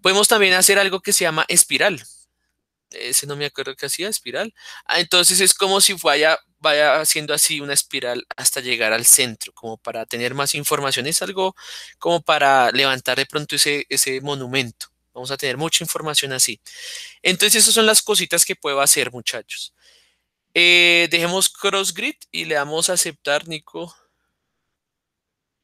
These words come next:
Bueno, ahí Nicolás tenía ya otro,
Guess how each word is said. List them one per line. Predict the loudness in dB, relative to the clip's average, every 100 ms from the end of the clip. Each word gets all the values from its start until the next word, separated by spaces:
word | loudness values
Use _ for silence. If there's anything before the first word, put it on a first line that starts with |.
| _ _ _ _ _ _ _ _ _ _ _
Bueno, | -4 -2
ahí | -2 -2
Nicolás | -6 -8 -4 -2 -2
tenía | -2 -4
ya | 0 0
otro, | 0 -2 -4 -4